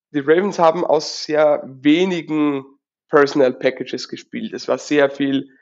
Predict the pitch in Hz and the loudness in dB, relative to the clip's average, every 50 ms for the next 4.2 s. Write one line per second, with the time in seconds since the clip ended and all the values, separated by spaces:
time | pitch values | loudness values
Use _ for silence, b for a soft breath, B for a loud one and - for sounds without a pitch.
0 | b b _ - 160 156 156 - - 151 147 143 - - 165 160 - 160 160 160 | b b _ 2 2 2 2 2 0 0 0 0 0 0 0 0 2 2 0 0
1 | 156 - 160 151 147 - - - - - - - 131 123 120 127 131 131 - - | 2 2 0 0 0 0 -2 -2 -8 -10 -8 -8 -2 0 0 0 0 -2 -6 -10
2 | 151 143 143 143 139 147 147 143 139 135 147 156 156 147 151 - 147 139 127 120 | -8 -4 -4 -4 0 2 0 2 2 2 2 2 0 -2 -4 -8 -10 -10 -10 -12
3 | _ _ _ - 139 135 135 - _ 151 147 139 127 107 90 - - 139 - - | _ _ _ -8 -6 -6 -6 -6 _ -2 -2 0 0 -2 -2 -4 -8 -14 -4 0
4 | 131 131 135 | 0 0 0